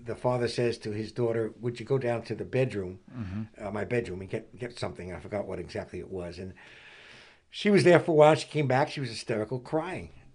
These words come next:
Speaker 1: And she, he said, "What's the matter?" He said, "Dad, there are two naked people in your bed."
Speaker 2: <laughs>
Speaker 1: Well,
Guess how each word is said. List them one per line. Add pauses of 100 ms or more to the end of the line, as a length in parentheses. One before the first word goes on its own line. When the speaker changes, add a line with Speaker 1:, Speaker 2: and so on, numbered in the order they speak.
(160)
Speaker 1:
And
she,
he
said,
"What's
the
matter?"
He
said,
"Dad,
there
are
two
naked
people (140)
in
your
bed." (1080)
Speaker 2:
<laughs> (960)
Speaker 1:
Well,